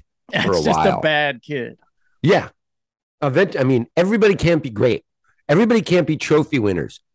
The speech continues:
Speaker 2: Everybody can't be the hero in the movie. Sometimes
Speaker 1: Sometimes,
Speaker 2: we're just
Speaker 1: yeah.
Speaker 2: worker ants, and sometimes we're a bunch of, we're fuck ups,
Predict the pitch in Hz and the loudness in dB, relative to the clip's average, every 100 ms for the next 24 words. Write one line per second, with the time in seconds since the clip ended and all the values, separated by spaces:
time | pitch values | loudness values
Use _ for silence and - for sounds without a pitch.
0 | - 143 220 220 - 180 170 175 147 123 | -2 0 2 2 2 0 0 0 0 2
1 | 151 151 147 127 117 123 131 104 76 - | 2 4 4 4 2 2 2 0 -4 -8
2 | _ _ _ _ _ _ _ - 180 190 | _ _ _ _ _ _ _ -6 -2 0
3 | 208 185 170 160 147 185 175 - 170 160 | 2 2 0 0 0 2 0 2 0 2
4 | 165 180 175 131 117 180 175 170 175 120 | 2 2 -2 -6 -4 -4 -2 0 0 0
5 | 123 98 139 147 147 135 127 - 165 165 | -2 0 -2 -2 -4 -4 -4 -2 -4 -2
6 | 113 - - - | -2 -4 -8 -18